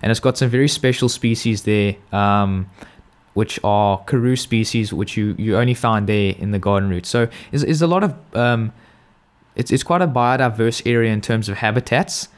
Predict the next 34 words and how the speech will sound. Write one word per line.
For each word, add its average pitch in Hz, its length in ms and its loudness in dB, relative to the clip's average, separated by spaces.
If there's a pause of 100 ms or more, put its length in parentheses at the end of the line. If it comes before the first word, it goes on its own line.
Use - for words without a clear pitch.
(300)
and 107 240 2
variety 104 540 2
of 117 100 0
species, 151 720 -2 (600)
um, 107 280 0
for 123 180 -2
the 113 60 2
Western 110 360 -2
Cape. 143 280 -2 (300)
Uh, 104 280 0
I, 113 240 2
I'd 120 80 0
say 135 160 0
the 113 100 -2
Garden 110 300 0
Route 110 220 -2
is, 104 220 -4
is 104 180 -4
definitely 110 460 0
one 104 180 2
of 104 80 2
the 104 80 0
best 110 280 -2
places 107 380 0
to - 120 -14
come 107 220 -2
birding 104 380 2
if - 220 -6
you 104 120 2
are 98 140 4
looking 101 320 -2
to 82 160 -4
up 104 200 -2
your, 98 280 0